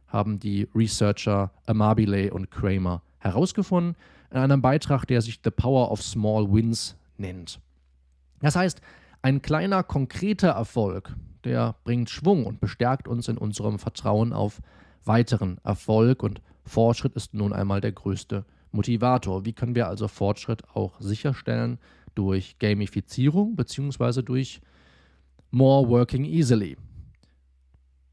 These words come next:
Das Konzept dazu heißt Don't Eat That Frog. Du hast vielleicht schon mal von Eat That Frog gehört, darüber werden wir auch noch sprechen in diesem Kurs.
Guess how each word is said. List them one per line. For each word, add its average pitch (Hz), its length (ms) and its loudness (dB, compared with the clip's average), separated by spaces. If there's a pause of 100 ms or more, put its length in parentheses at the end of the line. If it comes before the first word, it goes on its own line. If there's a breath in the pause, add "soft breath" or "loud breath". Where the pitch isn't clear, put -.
Das - 160 -2
Konzept 190 460 -2 (380)
dazu 123 500 0
heißt 117 400 0
Don't 123 340 4
Eat 113 340 -2 (100)
That 104 400 -4
Frog. - 400 2 (200)
Du 127 80 -2
hast 131 120 -4
vielleicht 127 240 -2
schon 131 100 -4
mal 123 80 0
von 110 240 -4
Eat 214 240 4
That 110 160 2
Frog - 480 -6
gehört, 101 420 0
darüber 101 300 -2
werden 98 200 -2
wir 101 300 0
auch 175 180 2
noch 123 140 0
sprechen - 400 -10
in 101 80 -6
diesem 107 260 -6
Kurs. 185 360 -4